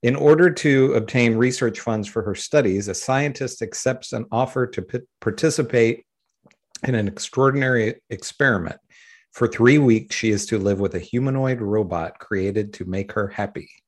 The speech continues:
And the robot is Dan Stevens. Okay, what did you, what, tell us, uh, give us some thoughts.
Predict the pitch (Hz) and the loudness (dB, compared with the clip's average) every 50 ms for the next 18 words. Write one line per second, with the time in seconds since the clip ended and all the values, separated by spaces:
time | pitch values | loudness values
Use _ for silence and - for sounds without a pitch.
0 | _ _ _ _ _ _ _ _ _ _ _ _ _ _ _ _ _ _ _ _ | _ _ _ _ _ _ _ _ _ _ _ _ _ _ _ _ _ _ _ _
1 | _ _ _ _ - 87 82 80 90 98 104 95 90 85 85 - 90 87 87 - | _ _ _ _ -12 -10 -4 0 0 2 2 4 2 2 2 0 -2 -4 -2 -2
2 | 90 87 80 - - - 107 - 67 - - - - - _ _ - 120 - - | -4 -4 -4 -4 -4 -4 -4 -4 -8 -12 -16 -18 -20 -20 _ _ 0 2 4 4
3 | 98 85 85 98 110 117 113 107 117 113 - - - - - - 120 123 123 117 | 4 4 4 4 4 4 4 4 2 2 0 -6 -12 -6 0 2 2 2 2 0
4 | 110 104 101 - - - 143 139 131 120 - - 123 117 113 110 110 107 107 107 | -4 -4 -6 -2 2 2 4 6 4 4 4 2 2 4 4 4 2 2 2 0
5 | 104 101 101 - _ _ _ _ _ _ _ _ _ _ _ - 113 110 110 107 | 0 -2 -6 -10 _ _ _ _ _ _ _ _ _ _ _ -4 -2 -2 -2 -2
6 | - 113 101 92 - 110 92 85 - - - - - - - - - | -2 -4 -4 -2 -2 -2 -2 -2 -6 -10 -10 -8 -8 -8 -10 -12 -16